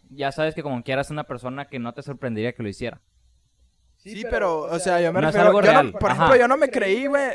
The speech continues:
Speaker 2: vi las imágenes de que se filtran audios, este, la conversación de Donald Trump con no sé quién, y aparecen las imágenes, güey, donde están los, pues, en donde está escrito el audio, güey,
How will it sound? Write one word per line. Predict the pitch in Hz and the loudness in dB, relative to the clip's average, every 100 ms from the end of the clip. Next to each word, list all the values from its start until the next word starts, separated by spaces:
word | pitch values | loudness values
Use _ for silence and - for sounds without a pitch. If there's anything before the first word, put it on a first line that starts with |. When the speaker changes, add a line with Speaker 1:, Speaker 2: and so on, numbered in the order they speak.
| 143 | -8
Speaker 2:
vi | 156 196 208 247 | -14 -8 -6 -4
las | 254 220 | -6 -8
imágenes | 196 220 240 220 | -8 -8 -6 -6
de | 196 | -6
que | 185 180 156 143 | -4 -2 -2 -4
se | 190 | -6
filtran | 208 220 277 262 | -6 -4 -4 0
audios, | 247 240 254 247 240 _ _ _ _ 170 151 | 0 0 0 -2 -4 _ _ _ _ -10 -6
este, | 151 - 147 143 139 135 131 127 | -6 -8 -10 -6 -4 -4 -6 -4
la | 156 | -4
conversación | 165 180 156 160 147 185 220 | -4 -4 -6 -8 -6 -4 0
de | |
Donald | 214 202 214 | 0 0 -2
Trump | 208 208 - | -4 -6 -6
con | 185 | -6
no | 160 | -6
sé | 165 220 | -10 -10
quién, | 165 156 131 _ _ _ | -8 -8 -8 _ _ _
y | 151 151 | -4 -2
aparecen | - 156 147 185 | -2 -6 -6 -2
las | 196 196 | -2 -4
imágenes, | 160 170 190 190 | -4 -4 -4 -8
güey, | 180 160 | -8 -10
donde | 151 143 | -10 -10
están | - 143 | -10 -6
los, | 165 175 - - 127 - | -6 -6 -8 -12 -16 -12
pues, | 147 135 143 | -8 -8 -10
en | |
donde | 135 131 | -10 -10
está | 123 123 | -8 -8
escrito | - 165 170 180 | -6 -6 -2 0
el | 165 | 4
audio, | 180 220 208 151 | 4 4 0 -6
güey, | 131 | -8